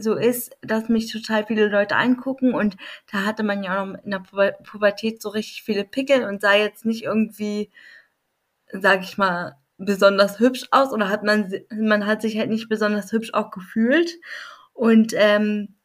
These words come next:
dann wurde man aber trotzdem noch angeguckt von den Leuten und so, so dolle. Also, ne, und das war für mich schon, also das musste ich erst mal, da war, hab ich, sag ich mal, schon ganz schön zu knabbern gehabt. Und, ähm, ansonsten kann ich mich jetzt gar nicht so dran erinnern,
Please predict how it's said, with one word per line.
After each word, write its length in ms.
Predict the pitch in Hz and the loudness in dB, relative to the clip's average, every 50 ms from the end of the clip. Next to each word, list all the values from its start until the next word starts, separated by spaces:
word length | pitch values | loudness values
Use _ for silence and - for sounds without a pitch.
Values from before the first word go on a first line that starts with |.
| _ _ _ _ _ | _ _ _ _ _
dann 300 | - 214 214 220 220 220 | 4 4 6 6 6 4
wurde 160 | 208 220 226 233 | 4 2 4 4
man 160 | 220 214 208 | 2 2 0
aber 180 | 208 202 208 | 2 2 0
trotzdem 440 | 208 - - 220 214 214 - 269 247 | 0 0 -2 -2 -2 -2 0 2 4
noch 140 | 247 262 262 | 4 4 4
angeguckt 500 | - - 247 240 247 240 - 262 262 - | 2 0 0 0 -2 -4 -8 -10 -8 -2
von 160 | - 269 247 240 | 0 2 4 4
den 120 | 240 233 | 4 4
Leuten 340 | 233 240 240 247 247 247 226 202 | 4 4 2 2 0 -2 -4 -2
und 160 | 226 247 247 | -2 0 0
so, 120 | 247 254 233 | 0 -2 -2
so 120 | 226 233 | -2 -4
dolle. 380 | 220 233 226 233 240 247 254 247 - - | 0 2 2 2 2 0 -2 -2 -4 -4
Also, 260 | - 202 196 185 202 202 | -2 -2 -2 -2 -4 -2
ne, 220 | 208 214 233 247 | -2 0 0 0
und 180 | 240 240 220 214 | 0 -2 -2 -4
das 140 | 196 - | -6 -2
war 120 | - 214 208 | -2 -2 -2
für 100 | 208 220 | -2 -4
mich 260 | 208 208 214 214 - | -2 -2 -2 -4 -4
schon, 200 | - 247 247 226 | 0 0 0 2
also 240 | 180 190 190 190 208 | 2 0 0 -2 -6
das 100 | 202 - | -10 -4
musste 260 | 220 214 220 220 - | -2 -2 -2 -4 -8
ich 120 | - - - | -14 -10 -6
erst 280 | - 208 220 220 - | -4 -4 -4 -4 -6
mal, 260 | 220 208 208 202 190 190 _ _ - - - _ _ _ _ | -4 -2 -2 -2 -4 -8 _ _ -20 -20 -20 _ _ _ _
da 140 | - 214 208 | -4 -4 -2
war, 160 | 208 202 - - | -2 -2 -4 -4
hab 220 | 214 208 220 220 | -2 -2 0 0
ich, 240 | 226 220 - 226 - - - | 0 -2 -4 -8 -10 -6 0
sag 200 | 220 214 208 208 | 0 0 0 0
ich 120 | 220 - 226 | -4 -2 0
mal, 160 | 220 220 220 | 0 0 0
schon 180 | - 233 226 | 0 -2 0
ganz 220 | 220 214 214 220 - | 2 2 2 2 0
schön 160 | 233 226 226 | -2 -2 -2
zu 140 | 226 233 220 | -2 -6 -8
knabbern 500 | - 220 226 220 214 226 247 262 262 247 | -6 -2 2 4 4 4 4 4 2 2
gehabt. 480 | 226 220 208 233 240 240 233 - - _ _ - - - - _ _ _ | 2 0 0 0 -2 -2 -2 -10 -20 _ _ -20 -20 -20 -20 _ _ _
Und, 680 | - 226 240 233 220 220 220 220 214 214 202 - - _ - | -4 0 4 4 6 8 8 6 6 4 0 -4 -10 _ -14
ähm, 540 | - - - 214 208 208 208 214 208 208 - - _ - | -6 -2 0 2 2 2 2 0 -2 -4 -6 -10 _ -2
ansonsten 640 | - 220 214 214 190 202 202 220 226 226 - 262 262 | 0 0 2 2 2 2 2 2 0 0 2 0 0
kann 260 | - - 233 233 233 | 0 0 -4 -4 -4
ich 140 | 226 226 - | -4 -4 -4
mich 120 | 226 220 226 | -4 -4 -2
jetzt 200 | 233 220 220 - | -4 -6 -6 -4
gar 140 | 180 180 208 | -4 -2 -2
nicht 140 | 226 226 226 | -2 -4 -6
so 60 | 233 | -6
dran 200 | 214 214 202 208 208 | -6 -4 -4 -4 -4
erinnern, 440 | 190 185 220 240 247 247 240 240 | -4 -4 -2 0 0 0 0 -2